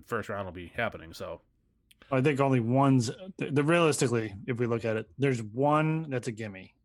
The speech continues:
Speaker 2: and then, eh, you don't know after that 'cause
Speaker 1: Right.
Speaker 2: you just don't know. I mean, that's why it's a mock draft. But unlike <clears throat> some individuals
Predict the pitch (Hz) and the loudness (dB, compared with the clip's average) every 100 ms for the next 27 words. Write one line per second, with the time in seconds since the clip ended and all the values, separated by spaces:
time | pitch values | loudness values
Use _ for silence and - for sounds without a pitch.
0 | - 110 110 104 101 - _ _ _ _ | -14 -12 -10 -12 -14 -20 _ _ _ _
1 | _ _ _ _ _ - _ _ - 151 | _ _ _ _ _ -20 _ _ -8 -4
2 | 135 127 123 131 120 110 110 107 - 101 | -2 -2 0 0 0 -4 -8 -8 -10 -12
3 | 95 _ _ 127 104 98 - _ _ _ | -14 _ _ -6 -6 -10 -18 _ _ _
4 | _ 117 95 - _ _ _ _ _ _ | _ -4 -4 -10 _ _ _ _ _ _
5 | _ _ 127 123 117 123 113 123 101 - | _ _ -4 -4 -2 -4 -2 -6 -8 -16
6 | _ _ _ _ - - _ _ 123 113 | _ _ _ _ -20 -20 _ _ -14 -12
7 | 110 143 165 170 160 147 131 127 - 107 | -4 -2 0 0 0 -2 -2 -4 -6 -12
8 | 101 - _ 113 104 _ _ _ _ _ | -12 -16 _ -8 -8 _ _ _ _ _
9 | _ _ 135 143 139 131 - - 131 135 | _ _ -4 0 0 0 -6 -4 0 0
10 | 131 - 185 - - 151 143 147 131 127 | -2 -10 -14 -12 -4 0 2 2 0 -2
11 | 127 135 139 - - | -4 -6 -6 -8 -10